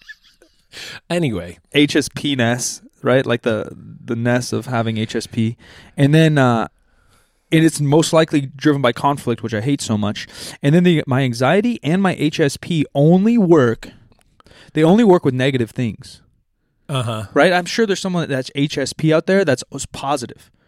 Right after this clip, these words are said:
Speaker 2: Like,
Speaker 1: Yeah.
Speaker 2: they're just so love-, they're so sensitive and loving and impassioned. I'm so sensitive, like, in defense.
Speaker 1: Yeah.
Speaker 2: Which is, like, my, my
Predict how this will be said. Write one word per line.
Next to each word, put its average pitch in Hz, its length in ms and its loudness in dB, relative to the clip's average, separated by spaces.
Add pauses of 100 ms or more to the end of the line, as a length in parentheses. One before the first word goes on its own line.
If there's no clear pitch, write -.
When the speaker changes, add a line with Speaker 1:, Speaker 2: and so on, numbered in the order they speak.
(100)
Speaker 2:
Like, 147 100 0
Speaker 1:
Yeah. 143 60 2
Speaker 2:
they're 151 80 4
just 160 160 -2
so 175 100 2
love-, 139 360 0
they're 131 80 -2
so - 140 -4
sensitive 147 440 -8
and 107 160 -2
loving 107 540 2
and 101 80 -8
impassioned. 120 500 -6
I'm 143 160 -4
so 147 180 -2
sensitive, 113 560 -6 (340)
like, 113 240 -6
in 110 60 -8
defense. 104 600 -8 (260)
Speaker 1:
Yeah. 135 400 0
Speaker 2:
Which 143 160 2
is, 143 80 -4
like, 131 120 2
my, 120 260 -2
my 110 380 -6